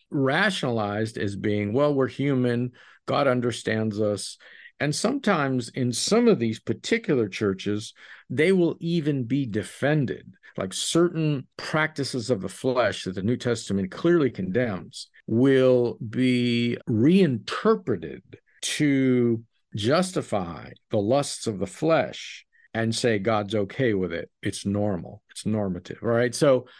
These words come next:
the answer to the question really depends on what kind of church you attend and what kind of gospel is being preached. I will say this, that the gospel of the kingdom transcends both legalism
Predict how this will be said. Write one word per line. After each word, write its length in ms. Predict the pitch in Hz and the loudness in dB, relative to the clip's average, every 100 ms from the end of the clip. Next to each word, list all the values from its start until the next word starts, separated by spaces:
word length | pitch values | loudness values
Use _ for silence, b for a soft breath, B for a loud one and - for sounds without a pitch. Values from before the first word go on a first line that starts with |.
| 127 | -14
the 600 | 131 143 143 143 127 - _ - | -6 -2 0 0 -2 -10 _ -4
answer 380 | 196 247 - | 0 0 -2
to 140 | 196 185 | 0 0
the 80 | 147 | 0
question 560 | - 151 131 - 110 | 2 2 2 -4 -6
really 340 | 107 135 180 190 | 0 2 2 2
depends 720 | 185 - - 160 151 139 - - | 0 -2 -4 -2 0 -2 -6 -4
on 460 | 120 123 123 110 | -2 0 0 0
what 340 | 107 127 151 - - | 2 4 2 0 -12
kind 460 | - 143 151 151 | -6 -2 0 0
of 120 | 113 | -2
church 420 | - - 143 - 127 | -4 -2 0 0 0
you 160 | 123 | 0
attend 640 | 98 - 160 135 98 92 185 B B B B B - | 0 -2 -2 0 -2 -4 -6 B B B B B -6
and 240 | 117 120 | -2 0
what 180 | 127 - | 0 0
kind 220 | 139 127 | -2 -2
of 120 | 104 | -2
gospel 500 | 98 120 120 - 113 | -2 0 -2 -4 -2
is 140 | 110 98 | -2 -2
being 340 | 113 107 101 | -2 0 -2
preached. 440 | 92 - 156 95 92 | -2 2 2 0 -6
I 100 | 98 | -2
will 200 | 143 160 | -2 -2
say 300 | - 170 170 | 0 2 2
this, 320 | 180 123 - | 4 0 -2
that 120 | 101 | -8
the 80 | 104 | -8
gospel 560 | 90 117 139 - 165 147 | -4 -2 -2 -2 0 0
of 100 | 127 | 0
the 80 | |
kingdom 640 | 120 - 190 147 95 - - _ - | -4 2 4 4 0 -8 -20 _ -10
transcends 920 | - - 156 156 156 - 156 143 123 | -6 0 2 2 -2 -4 -2 -2 -2
both 640 | 107 147 180 - - _ _ b b b | 0 4 6 4 -2 _ _ b b b
legalism 840 | 113 139 147 135 131 113 123 120 | -2 2 2 2 0 0 -4 -6